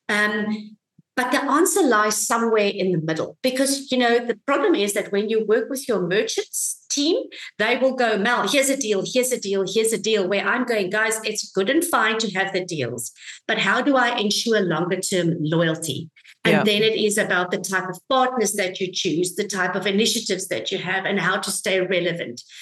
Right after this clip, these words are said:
Speaker 1: So I guess that is also, but it's part of this big reset of the industry.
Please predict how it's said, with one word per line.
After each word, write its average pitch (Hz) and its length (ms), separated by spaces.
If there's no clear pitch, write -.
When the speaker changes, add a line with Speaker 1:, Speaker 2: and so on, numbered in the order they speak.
Speaker 1:
So 311 160
I 294 200
guess 285 220
that 233 200
is 262 160
also, 233 320
but 247 100
it's 285 140
part 285 260
of 302 120
this 254 160
big 220 240
reset 202 560
of 170 140
the - 80
industry. - 600